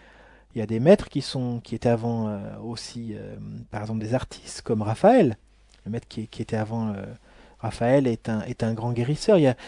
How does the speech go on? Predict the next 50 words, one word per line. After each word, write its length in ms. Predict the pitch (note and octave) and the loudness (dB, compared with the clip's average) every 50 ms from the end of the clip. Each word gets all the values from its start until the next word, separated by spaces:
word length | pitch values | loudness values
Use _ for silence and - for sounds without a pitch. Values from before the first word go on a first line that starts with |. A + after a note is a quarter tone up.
| - - | -20 -12
il 60 | - | -2
y 40 | B2 | 0
a 0 | |
des 100 | B2+ B2+ | 4 4
maîtres 160 | D#3+ F#3 - | 4 4 4
qui 100 | - D3+ | 0 -4
sont 100 | C#3 C#3 | -4 -4
spécialisés, 560 | B2+ - - D3+ C#3+ - C#3+ C3 C#3 D#3 A3 | -2 0 0 0 2 4 2 2 2 2 0
qui 160 | G#3 - - C3 | 0 2 2 2
agissent 320 | B2 C3 C3 D3 C#3+ C3+ | 4 4 4 2 0 0
beaucoup, 440 | C3 C#3+ D#3 D#3 - - F#3+ G3+ G#3 _ - - - - - _ _ - | 0 -2 -2 -2 -2 -4 -4 -4 -6 _ -18 -20 -20 -20 -20 _ _ -20
et 60 | - | -6
qui 100 | - C3+ | -4 -4
étaient, 240 | B2+ - D3+ C#3 C3+ - - B2+ C#3 | 0 2 0 0 0 -4 -14 -16 -16
qui, 160 | - - - _ _ _ _ _ _ _ - - | -16 -18 -20 _ _ _ _ _ _ _ -20 -20
qui 80 | - | -6
tentent 240 | - - E3+ F3+ E3+ | 0 2 4 4 4
vraiment 320 | C#3+ C3 C#3 D3 E3 E3+ | 4 2 2 2 2 2
de 80 | D3+ C3 | 2 0
soulager, 680 | B2 - - - F3+ E3+ D#3+ D3+ C#3+ C3 C#3+ C#3+ D#3+ - - _ _ _ _ _ _ - - - - - _ _ - | -4 -6 -4 0 2 2 4 4 2 2 0 0 -2 -4 -8 _ _ _ _ _ _ -20 -20 -20 -20 -20 _ _ -6
euh, 100 | A#2 A#2+ | -4 -2
l'humanité 600 | B2 C3 C3 C#3 C3 C3 C3 B2+ - - E3 E3 | 0 2 2 2 2 2 2 -2 2 4 6 6
de 220 | D3+ C3+ B2 B2+ A#2+ | 6 4 0 -4 -4
ses 240 | - - - B2 | -2 0 0 2
maux. 360 | B2 B2 C3+ D#3 F#3 A#3 C4 - _ - - - - - - _ _ _ | 2 2 4 4 4 2 2 -2 _ -20 -20 -20 -20 -20 -20 _ _ _
Donc, 300 | - B2+ C#3 C#3+ C#3+ - | -2 0 0 0 0 2
euh, 240 | D3 C#3 C3 B2+ B2 | 2 4 4 6 4
oui, 180 | B2 C3+ F3 G#3 | 4 4 4 6
l'amélioration 680 | G#3+ F3+ D#3+ D#3+ E3 E3+ E3+ D#3 D#3 D3+ - - G3 | 8 8 8 8 8 6 6 6 4 2 2 2 2
de 40 | F#3 | 4
la 80 | D#3+ C#3 | 4 2
condition 520 | - - E3+ E3 D#3+ D#3+ D#3 - - D#3+ D3 | 2 2 0 0 0 -2 -2 -2 -2 -2 -2
physique, 720 | - - D3+ C#3+ C3 C3+ D#3 F#3+ A3 B3 - - - - _ _ _ _ - - - - _ - _ _ _ _ - | -2 -4 -4 -4 -2 0 0 0 0 0 -4 -8 -14 -16 _ _ _ _ -20 -20 -20 -20 _ -20 _ _ _ _ -4
euh, 800 | C#3+ B2+ B2 A#2 A2+ G#2+ G#2+ G#2 G2+ - - - - D2 D2+ C#2 A#1+ | -4 -2 -2 -4 -6 -8 -8 -10 -10 -10 -10 -10 -10 -10 -12 -12 -6
est 120 | - D3 D3+ | -4 -4 -2
quelque 180 | - E3 - | -2 -2 -2
chose 160 | - - F3+ D#3+ | 0 0 4 4
d'important 440 | E3 D3+ - D#3+ - - F#3 F3 | 4 4 4 2 2 4 2 2
pour 180 | D#3+ - D#3 D3 | 4 4 4 6
les 140 | C3+ C3 B2+ | 6 6 6
maîtres, 320 | C3+ D3+ F#3+ A#3 - - | 6 6 6 6 6 6
et 40 | E3 | 6
notre 220 | D#3 D3 - - | 6 6 6 4
environnement 540 | F3 E3 D#3 D3+ D3 C3+ C#3 C#3 C#3+ E3+ G3+ | 4 4 6 4 4 6 4 4 4 4 4
est 80 | A3+ F#3 | 4 2
très 220 | - - E3+ E3 | 2 2 4 4
important 420 | F3 E3+ D#3+ F3 D#3 - - E3+ E3 | 4 4 2 0 -2 0 0 -2 -2
aussi 220 | C#3 - - D#3+ | 0 -2 -2 -4
pour 280 | D3 - D3+ C3+ A#2+ A#2+ | -4 -4 -4 -2 0 0
eux. 160 | C3 E3 | 0 -2